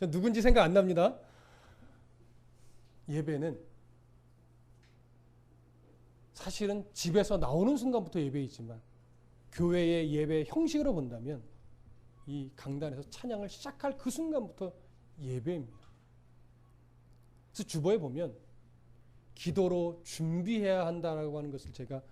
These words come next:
짤막하게 한쪽 구석에 이미지를 넣었는데 그게 무슨 의미이겠습니까? 여러분, 할 수 있으면 찬양을 시작할 때 들어오는 것이 아니라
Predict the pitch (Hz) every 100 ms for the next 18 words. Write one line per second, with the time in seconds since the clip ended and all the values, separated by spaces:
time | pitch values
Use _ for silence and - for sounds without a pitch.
0 | - - 220 254 233 190 180 - 170 139
1 | 147 135 143 135 151 147 151 143 123 120
2 | 110 135 127 - - - - 135 143 110
3 | - 156 - 202 151 151 151 135 - 117
4 | - - - - - - - - 123 127
5 | 135 - - - - - - - - 320
6 | 330 - 339 180 - 196 147 117 131 127
7 | - - - - - - - - 320 311
8 | 311 294 - 370 - 330 339 240 240 226
9 | 208 - 170 123 135 160 123